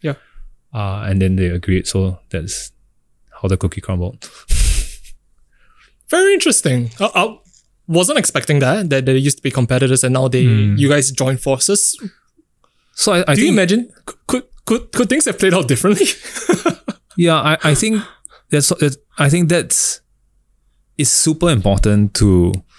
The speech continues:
Speaker 2: understand why you're doing something.
Speaker 1: Mm-hmm.
Speaker 2: And I think most people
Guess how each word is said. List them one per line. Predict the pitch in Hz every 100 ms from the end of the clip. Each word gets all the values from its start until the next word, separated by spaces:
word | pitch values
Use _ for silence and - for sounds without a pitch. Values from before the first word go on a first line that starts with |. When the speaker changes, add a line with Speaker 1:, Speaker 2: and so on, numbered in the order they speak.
| - _ _ _ _ _ _ _ -
Speaker 2:
understand | 127 120 123 135 123 113
why | 104 104
you're | 101 87
doing | 87 95
something. | 95 87 104 139 147
Speaker 1:
Mm-hmm. | - 180 156
Speaker 2:
And | 131
I | 113 104
think | - 135 135 _ _ _ _ _ -
most | 123 127 120
people | 107 98 110